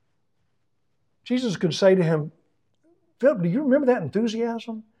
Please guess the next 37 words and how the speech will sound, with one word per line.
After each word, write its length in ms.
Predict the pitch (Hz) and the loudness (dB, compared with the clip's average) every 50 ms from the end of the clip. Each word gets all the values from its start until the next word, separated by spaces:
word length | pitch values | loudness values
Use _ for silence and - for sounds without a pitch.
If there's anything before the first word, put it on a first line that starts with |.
| _ _ _ _ _ _ _ _ _ _ _ _ | _ _ _ _ _ _ _ _ _ _ _ _
Do 60 | 160 170 | 4 6
you 60 | 214 | 6
remember 220 | 269 311 302 285 | 6 8 8 10
when 200 | 226 240 240 220 | 10 10 10 10
you 140 | 220 220 226 | 8 6 4
said, 220 | 202 - 233 214 214 | 6 8 8 8 10
'I, 200 | 208 196 226 220 | 12 10 10 8
can 220 | 160 170 160 190 | 6 2 2 4
anything 440 | 226 240 285 349 277 226 262 254 226 | 4 4 4 4 6 6 4 6 8
good 200 | 214 254 254 - | 6 6 6 6
come 180 | - 233 240 226 | 2 2 6 6
out 140 | 226 226 | 6 8
of 80 | 214 196 | 6 6
Nazareth?' 560 | 190 208 214 220 226 214 214 240 220 208 - | 6 6 6 6 6 6 6 4 4 4 4
And 160 | 180 160 156 | 0 0 0
you 80 | 185 254 | 0 0
were 60 | 240 | 0
told, 260 | 180 - 220 220 - | 4 6 6 6 4
'Come 180 | - - 233 226 | 4 2 4 4
and 120 | 214 190 | 4 2
see'?" 380 | - - 233 214 220 214 202 - - _ _ - - _ _ _ | 2 4 4 6 6 4 2 -2 -8 _ _ -20 -20 _ _ _
And 260 | - 180 160 170 190 - - - _ _ _ _ | 2 2 2 2 0 -4 -12 -20 _ _ _ _
you 400 | 170 202 269 269 247 254 269 - - _ _ | 6 8 8 8 8 6 0 -6 -14 _ _
went 420 | 175 185 208 233 262 277 - - 202 | 8 10 10 10 10 6 2 2 2
with 140 | 208 196 | 4 6
enthusiasm, 640 | 208 196 190 202 247 262 262 226 214 226 214 214 202 185 | 6 4 4 4 4 6 6 6 8 8 8 8 6 4
see, 260 | - 220 226 233 - | 4 2 2 4 4
and 180 | 208 196 202 | 2 2 4
then 160 | 226 254 269 262 | 4 4 6 6
your 100 | 233 220 | 6 6
enthusiasm 640 | 208 - 247 254 254 233 233 226 220 214 202 208 | 6 4 4 4 4 6 8 10 10 10 8 8
was 160 | 196 190 180 | 6 8 8
increased 500 | 190 180 180 - - 285 285 254 185 - | 6 6 4 2 2 2 2 2 2 2
when 140 | 233 202 190 | 2 4 4
you 80 | 185 185 | 4 2
finally 360 | - - 226 226 220 196 185 | 2 0 0 2 2 0 0
saw 340 | - - 254 226 214 202 | 0 2 8 8 8 8